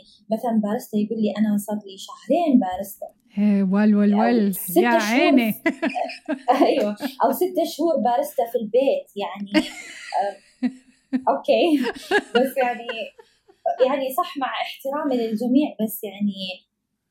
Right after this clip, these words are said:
Speaker 1: أنا، أنا الآن صار لي من ألفين وثلاثة عشر
Speaker 2: مم.
Speaker 1: في عالم القهوة.
Speaker 2: ما شاء
Speaker 1: وكل
Speaker 2: الله.
Speaker 1: مرة بشوف إنه قد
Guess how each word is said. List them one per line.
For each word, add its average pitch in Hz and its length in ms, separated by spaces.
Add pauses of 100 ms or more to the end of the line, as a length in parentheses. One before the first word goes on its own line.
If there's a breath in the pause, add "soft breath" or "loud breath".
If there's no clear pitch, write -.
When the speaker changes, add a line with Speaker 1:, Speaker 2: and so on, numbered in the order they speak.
(560)
Speaker 1:
أنا، 269 160
أنا 247 280
الآن 254 340
صار 254 100
لي 226 300
من 220 240
ألفين 233 240
وثلاثة 208 440 (100)
عشر - 220
Speaker 2:
مم. 208 320
Speaker 1:
في 208 80
عالم 214 260
القهوة. 202 540 (380)
Speaker 2:
ما 196 180
شاء 202 180
Speaker 1:
وكل - 80
Speaker 2:
الله. - 120
Speaker 1:
مرة 202 680 (640)
بشوف 233 540 (180)
إنه 208 560 (1300)
قد 214 120